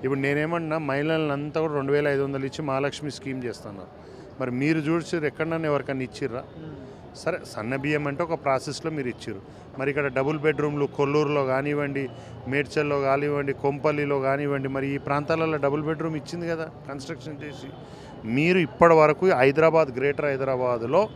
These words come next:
Speaker 1: ఒక వ్యక్తికైనా ఇల్లు కట్టుకోవడానికి ఐదు లక్షలు ఏదైనా ఇస్తారా? అది ఇచ్చిర్రా? లేకపోతే ఇందిరమ్మ ఇల్లులు ఇచ్చిర్రా? మీరు గ్రామాలలో ఏదో అక్కడ, ఆ, ఏమంటారు, ఈ ఎలక్షన్స్ వస్తాయి, సర్పంచ్ ఎలక్షన్స్ ఇవన్నీ వస్తాయని కొద్దిగా మీరు స్టార్ట్ చేసిర్రు. ఈ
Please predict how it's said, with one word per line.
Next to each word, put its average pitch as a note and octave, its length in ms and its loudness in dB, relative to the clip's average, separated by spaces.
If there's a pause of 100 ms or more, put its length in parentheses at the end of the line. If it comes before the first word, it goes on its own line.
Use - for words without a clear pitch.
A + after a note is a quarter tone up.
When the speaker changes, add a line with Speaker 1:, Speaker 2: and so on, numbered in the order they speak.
(520)
Speaker 1:
ఒక D#3 460 4 (260)
వ్యక్తికైనా D#3 720 0
ఇల్లు D#3 240 0
కట్టుకోవడానికి D3 760 2
ఐదు C#3 200 2
లక్షలు D3 300 0
ఏదైనా C#3 220 0
ఇస్తారా? B2 300 -2
అది B2 120 0
ఇచ్చిర్రా? A2+ 560 -2 (460)
లేకపోతే D#3+ 600 4 (140)
ఇందిరమ్మ D3+ 380 4
ఇల్లులు E3 280 0
ఇచ్చిర్రా? G#2 440 -6 (540)
మీరు B2 200 -6
గ్రామాలలో D#3 520 2
ఏదో D#3 180 4
అక్కడ, D3 440 2 (500)
ఆ, A#2+ 600 0
ఏమంటారు, C#3+ 600 0
ఈ C3 140 0
ఎలక్షన్స్ C#3 460 -2
వస్తాయి, C#3+ 460 -4
సర్పంచ్ C3+ 480 -4
ఎలక్షన్స్ C#3 420 -8
ఇవన్నీ C3+ 260 -6
వస్తాయని C#3+ 420 -6 (400)
కొద్దిగా D3+ 220 0
మీరు D3+ 140 -2
స్టార్ట్ C3+ 300 0
చేసిర్రు. A#2+ 320 -4
ఈ C3 100 -6